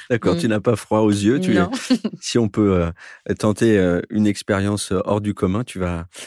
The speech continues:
Speaker 1: tu vas forcément t'essayer à, à créer ça.
Speaker 2: Ouais.
Speaker 1: Dans ta démarche, on a parlé, euh, de tes producteurs, nécessairement locaux, euh, de la saisonnalité, des fleurs de saison. Il y a aussi, euh, souci de donner une seconde vie aux fleurs, hein, qui souvent décorent les lieux, euh, que le temps d'un événement, euh, pour une soirée, euh, parfois, et quelques heures même.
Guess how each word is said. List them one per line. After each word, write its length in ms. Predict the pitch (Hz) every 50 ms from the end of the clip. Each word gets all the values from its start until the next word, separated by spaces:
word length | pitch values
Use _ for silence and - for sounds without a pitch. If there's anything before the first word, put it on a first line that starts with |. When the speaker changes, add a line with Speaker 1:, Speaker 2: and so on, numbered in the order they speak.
| - _
Speaker 1:
tu 100 | - -
vas 60 | 104
forcément 440 | 92 - 104 101 - - 104 101 104
t'essayer 480 | 101 - 101 92 - 101 95 92 101 95
à, 180 | 85 80 76 - -
à 80 | 95
créer 240 | 87 - - 104 98
ça. 240 | 92 - 117 123 151
Speaker 2:
Ouais. 180 | 160 156 151 147 139 - - _ 98
Speaker 1:
Dans 120 | 98 123 131
ta 100 | - 160 139
démarche, 380 | 139 139 156 170 170 - -
on 60 | 135
a 80 | 120 113
parlé, 360 | - 127 120 117 123 120 117
euh, 120 | 104 95 90
de 80 | 95 92
tes 140 | - - -
producteurs, 560 | - - 87 87 80 - - 120 156 180 160
nécessairement 520 | 107 82 - 76 71 - 80 73 80 78
locaux, 480 | 78 85 85 - - 139 151 175 208 202 - _ _ - -
euh, 120 | 80 78 73
de 100 | 69 73
la 120 | - 69
saisonnalité, 760 | - - 80 73 76 76 73 69 80 85 82 - 139 160 185 - - - - - - _
des 80 | 85
fleurs 220 | 80 - - 78 78
de 80 | 85
saison. 380 | 82 - - 92 82 117 135 147
Il 60 | 123
y 40 | 98
a 20 |
aussi, 360 | 87 82 - - - 104 95
euh, 100 | 87 80
souci 320 | 78 - - 104 - - 127
de 60 | 107
donner 180 | 101 101 110 135
une 100 | 123 95
seconde 420 | - - 151 135 123 127 120 110
vie 180 | 107 123 139 135
aux 80 | 107
fleurs, 320 | - - - 123 147 165 127
hein, 200 | 82 71 95 98
qui 140 | - -
souvent 260 | 98 - 92 92 113 110
décorent 300 | 98 - - 107 98 95
les 140 | 87 85
lieux, 160 | 85 98 110 110
euh, 120 | 98 92 87 - - - _ -
que 80 | -
le 60 | 98
temps 120 | 87 107 107
d'un 140 | 101 95 92
événement, 460 | 92 87 90 90 90 101 131 151 185 - - - - - - _
euh, 100 | 87 87
pour 180 | 82 - 87 92
une 100 | 92 87
soirée, 360 | - - 90 85 - 135 143 117
euh, 180 | 95 90 82
parfois, 500 | 80 - 82 87 - - 120 135 135 104
et 140 | 90 82 80
quelques 380 | - - 82 - - 107 98 123
heures 140 | - 170
même. 240 | 120 107 131 147 156